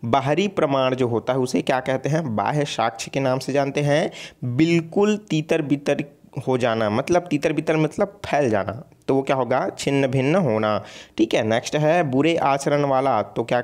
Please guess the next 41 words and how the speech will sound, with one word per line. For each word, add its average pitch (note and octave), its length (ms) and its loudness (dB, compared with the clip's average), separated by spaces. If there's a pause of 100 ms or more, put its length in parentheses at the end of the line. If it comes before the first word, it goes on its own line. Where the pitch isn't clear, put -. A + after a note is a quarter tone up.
(100)
हो B2 80 0
जाएगा B2+ 260 2
इसमें, C#3+ 360 0
दुराचारी। A2+ 800 2 (380)
बेटी D3 520 0
का D#3+ 640 -2
बेटा, B2 580 0
मतलब B2 360 -2 (100)
आपका A#2+ 320 0
बेटी A#2 400 0
है B2+ 280 0 (300)
और C#3+ 120 -2
उसका - 320 0
कोई E3 200 0
बेटा A#2+ 340 0
है, C#3 160 0
तो D3 160 0
वो C#3 180 2
आपके C3+ 280 0
लिए D#3 120 2
क्या F3 140 0
होगा, E3+ 280 0
नाती, B2 720 -2 (100)
तो B2 60 -2
उसको B2+ 200 -2
हम C#3+ 160 0
लोग C#3+ 120 0
क्या C#3+ 140 0
कहते D3 260 -2
हैं D3+ 80 0
दोस्तों, D#3 320 0 (340)
दौहित्र D3 520 0
के C#3+ 140 -2
नाम G#2 220 0
से D#3 160 -2
जानते A2 360 0
हैं C#3 60 0
शॉर्ट G2+ 320 -2 (100)
में, - 80 -10 (220)
ठीक - 180 -2
है। - 280 -6